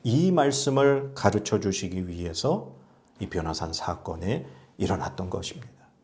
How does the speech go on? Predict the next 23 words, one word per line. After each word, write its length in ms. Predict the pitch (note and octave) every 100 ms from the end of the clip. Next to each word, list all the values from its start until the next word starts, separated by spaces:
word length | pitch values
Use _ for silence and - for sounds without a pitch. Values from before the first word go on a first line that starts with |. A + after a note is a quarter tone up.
| _ _ _ _ _ _ _ _ _ _ _ _ _ _ _ _ -
이 260 | E3+ G#3
사건이 480 | A3+ E3+ - E3 E3
일어나기 460 | C#3 D3 C#3 C3 C3
전에 500 | G2+ A2+ A2 A2 - - - _ _ _ _ _ _ _ _ _ _ _
엿새 320 | G#2+ - A#2+
전에 220 | G#2+ G#2+ G2
무슨 300 | G2+ C#3 C3
일이 160 | A#2+
있었다 360 | A2 G2+ - G2
그랬습니까? 560 | F#2 - F2+ F#2 - A#2+ - - - - - -
예수님이 520 | G#2+ A2 A2 G#2+ A2
처음으로 760 | - - G#3 F3+ D#3 D3 D3+ D3
제자들에게 920 | G2+ G#2 G2 G2 F#2+ C3+ A3 - - - _ _ -
어떻게 600 | B2+ C3 - E3+ - D#3 C#3
고난을 460 | A#2+ B2 A#2+ A#2+
당하고 460 | A2 A2+ A2 G#2+ G#2
죽음을 420 | G#2 G2+ G#2+ G#2+
맞이하고 460 | G2 F#2+ G2 F#2+ F#2+
삼 220 | - A#2+
일 100 | G#2
만에 300 | G2+ G2 F#2+
살아나셔야 680 | - B2 G2+ F#2+ - F#2
할지 340 | F2+ E2+ -